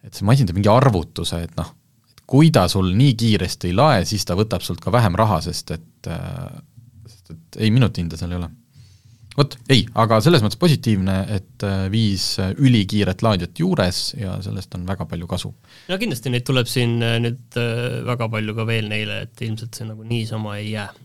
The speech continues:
Speaker 1: Jaa. Headest uudistest veel. Tegime väikse, nagu me aeg-ajalt teeme, sellise ülevaate, küsisime müüjatelt,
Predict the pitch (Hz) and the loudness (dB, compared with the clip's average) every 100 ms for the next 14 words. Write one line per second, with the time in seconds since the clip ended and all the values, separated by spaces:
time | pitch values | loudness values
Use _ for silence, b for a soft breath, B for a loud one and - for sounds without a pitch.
0 | b _ _ - - _ B B B B | b _ _ -6 -6 _ B B B B
1 | B B B B B B B B B - | B B B B B B B B B 2
2 | 113 101 95 110 113 95 - 92 233 202 | 2 2 0 0 0 0 -6 -2 2 2
3 | 92 - B B B B - 101 95 95 | 2 -2 B B B B -8 -6 -4 -4
4 | 98 110 113 - 101 98 98 104 104 107 | -2 -2 -2 -6 -4 -4 -4 -4 -6 -8
5 | 107 110 107 135 110 95 - 208 165 92 | -8 -8 -4 -2 0 -4 -4 -4 0 -2
6 | 104 98 104 151 202 107 95 - 92 95 | -2 -6 -4 -2 2 2 2 -2 -8 -6
7 | 98 92 90 107 185 123 90 - 92 87 | -6 -6 -4 0 2 2 0 -2 -4 -4
8 | _ - - | _ -20 -18